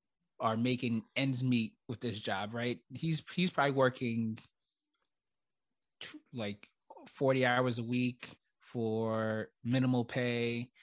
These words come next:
And then he's probably having to take a second job, and he's trying to give us these experiences and putting the extra work in by allowing us to do X, Y, and Z, and trying to really indoctrinate us into more of a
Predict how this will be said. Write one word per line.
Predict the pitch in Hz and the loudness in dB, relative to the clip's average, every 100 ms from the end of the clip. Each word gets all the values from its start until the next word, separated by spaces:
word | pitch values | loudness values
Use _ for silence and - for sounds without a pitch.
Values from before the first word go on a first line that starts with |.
| - _ 107 | -20 _ -4
And | 113 | 0
then | 120 123 117 | 2 2 2
he's | 127 | 0
probably | - 113 113 | 0 0 2
having | 120 113 113 | 0 0 -2
to | 107 107 107 - | -2 -2 -4 -4
take | 120 - | -6 -4
a | |
second | 143 123 113 | -2 -2 0
job, | 120 117 117 120 123 - - | 2 4 4 2 -2 -16 -6
and | 120 | 0
he's | 123 | 0
trying | - 131 | 0 0
to | 120 | 0
give | 123 | -2
us | 113 | -2
these | 127 120 | -4 -6
experiences | 110 - 143 123 120 - 123 113 | -6 -4 0 2 0 -2 -4 -2
and | 113 | -4
putting | - 120 113 | -2 0 0
the | 110 | -2
extra | 120 - 131 | -4 -6 -4
work | 131 117 - | -4 -2 -2
in | 123 120 | 0 0
by | 117 110 107 - - - | 0 -2 -2 -4 -12 -6
allowing | 113 120 120 123 | 0 2 4 2
us | 113 | 0
to | 117 | -4
do | 120 104 | -2 -2
X, | 110 - | -2 -4
Y, | 113 | -4
and | 110 117 | -4 -2
Z, | 127 123 120 120 - - - - | 0 0 0 -2 -6 -18 -20 -8
and | 104 107 104 104 101 | -4 -2 -2 -4 -6
trying | - 139 123 120 117 - | -2 0 2 0 -4 -4
to | 123 117 110 107 104 _ _ _ _ - | -2 -2 -4 -6 -10 _ _ _ _ -12
really | 120 131 131 127 117 110 _ - | -4 -2 -2 -2 -4 -6 _ -6
indoctrinate | 110 131 135 - 123 113 117 | 0 2 2 2 0 0 -2
us | - | -2
into | 107 104 127 | -6 -4 -2
more | 113 120 120 | 0 2 2
of | 113 | 2
a | 107 | -2